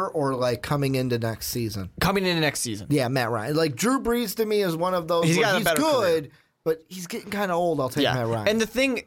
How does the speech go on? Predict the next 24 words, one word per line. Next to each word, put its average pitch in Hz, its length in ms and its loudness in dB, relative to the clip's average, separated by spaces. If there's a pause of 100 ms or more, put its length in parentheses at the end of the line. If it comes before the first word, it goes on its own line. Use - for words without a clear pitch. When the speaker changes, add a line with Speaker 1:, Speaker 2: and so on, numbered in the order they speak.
Speaker 2:
eh, 196 60 2
but 185 220 0
he's, 185 280 -4 (140)
he, 165 440 0
uh, 151 180 4
I 147 40 2
think 202 140 -4
he 175 80 -6
threw 160 220 -4
for 156 100 -2
more 143 180 2
yards 131 300 0
than 117 140 -8
Matt 98 180 -6
Ryan 95 240 -6
'cause - 140 -10
he 139 100 0
threw 156 140 0
for 143 80 -6
five 127 220 -2
thousand 113 320 -2
again. - 260 -6 (180)
Speaker 1:
Mm-hmm. 147 240 2
Speaker 2:
Uh, 120 240 2